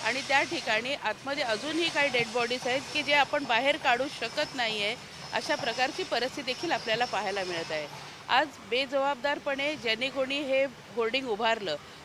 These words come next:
आज त्या होर्डिंग पडल्यानंतर त्याचं जे फाउंडेशन आहे आपण जर पाहिलं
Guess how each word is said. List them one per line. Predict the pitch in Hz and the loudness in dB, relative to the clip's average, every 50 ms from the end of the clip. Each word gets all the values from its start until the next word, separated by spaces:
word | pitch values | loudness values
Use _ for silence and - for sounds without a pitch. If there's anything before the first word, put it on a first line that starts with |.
| - - | -2 -2
आज | 240 254 - | -2 0 0
त्या | - 277 277 | 0 0 0
होर्डिंग | 247 254 247 - 233 220 220 220 269 294 302 | 0 -2 -2 0 0 0 2 2 0 -2 0
पडल्यानंतर | - 285 254 240 247 262 269 269 254 240 240 - 269 277 | 0 0 0 2 2 2 2 2 0 -2 -2 -2 -2 -2
त्याचं | 269 269 233 - 277 | 0 -2 -2 0 -2
जे | 269 254 277 | 0 0 -2
फाउंडेशन | 277 - 254 208 208 214 - 254 247 - - 311 302 | 0 0 0 0 0 0 0 0 0 0 0 0 2
आहे | 302 | 2
आपण | 262 254 - 269 269 | 2 2 0 -2 -2
जर | 240 262 262 | 0 -2 -2
पाहिलं | 254 - 240 214 214 208 190 190 | 0 2 2 2 2 2 0 0